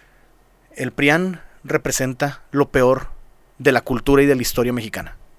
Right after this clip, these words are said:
El prian son los herederos de Tlatelolco, del sesenta y ocho, de los cuarenta y tres. Son los herederos de la guardería A B C. Son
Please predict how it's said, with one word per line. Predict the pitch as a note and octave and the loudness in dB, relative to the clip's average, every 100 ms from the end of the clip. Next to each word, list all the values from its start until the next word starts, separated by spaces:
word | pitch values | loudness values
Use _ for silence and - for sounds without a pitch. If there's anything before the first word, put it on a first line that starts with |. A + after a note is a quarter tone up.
| _ _ - | _ _ -12
El | A#2+ | -10
prian | A#2+ C3+ D3+ E3 - | -2 0 0 -4 -12
son | - C#3+ C#3 | -6 -4 -2
los | C#3+ D3 | -2 0
herederos | B2+ B2 B2 C3+ - - - - - _ | 0 0 0 -2 -10 -20 -20 -20 -20 _
de | - | -14
Tlatelolco, | - D#3 - A2+ A#2 - E3 - - _ _ | 0 0 2 -2 -2 -6 -12 -20 -20 _ _
del | - D3+ | -4 -2
sesenta | D#3+ C#3 A#2 | -2 -4 -6
y | G2+ | -8
ocho, | F#2 - - - - - _ - | -10 -14 -18 -20 -20 -20 _ -2
de | D#3+ | 0
los | D#3+ - | 2 0
cuarenta | C3 A#2+ G2+ | -4 -4 -10
y | |
tres. | - G2 - - - - - _ _ _ | -8 -10 -12 -20 -20 -20 -20 _ _ _
Son | - C#3 | -2 0
los | D3+ D3+ | 0 2
herederos | D#3+ C3+ C3 C#3+ - - _ _ | 2 4 2 0 -6 -18 _ _
de | B2+ C#3 | -2 4
la | C3+ | 4
guardería | B2+ A#2 A#2 B2+ B2+ | 4 2 2 4 4
A | |
B | A#2+ | 4
C. | G2+ G#2+ - _ - - - _ _ _ | -2 -8 -14 _ -20 -20 -20 _ _ _
Son | - D#3 F3+ F#3 | 2 2 4 -2